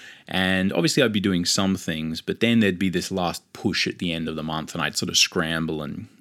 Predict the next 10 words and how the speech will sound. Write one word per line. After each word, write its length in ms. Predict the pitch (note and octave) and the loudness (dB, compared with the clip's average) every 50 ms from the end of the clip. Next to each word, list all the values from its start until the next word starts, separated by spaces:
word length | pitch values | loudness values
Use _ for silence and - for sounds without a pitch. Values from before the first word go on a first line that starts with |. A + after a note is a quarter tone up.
| _ - | _ -2
be 80 | A2+ | -2
staying 360 | - - - G2 F#2 F2 F2 | 0 0 2 2 0 2 0
up 140 | E2+ E2 D#2+ | -2 -4 -2
very 160 | - F2+ E2 | -2 -2 0
late 220 | D#2 E2 D#2+ D#2+ D#2 | 0 0 -2 -2 -2
at 80 | - | -4
night 440 | - D2+ D#2+ D#2+ D#2 D#2 D#2+ D2+ - - - | -4 -4 -4 -2 -2 -2 -2 -2 -4 -8 -10
and, 300 | D#2+ D2+ D2+ D2 C#2+ - E2+ | -10 -8 -8 -8 -8 -8 -8
you 100 | E2+ E2+ | -8 -6
know, 140 | D#2+ D2+ | -6 -6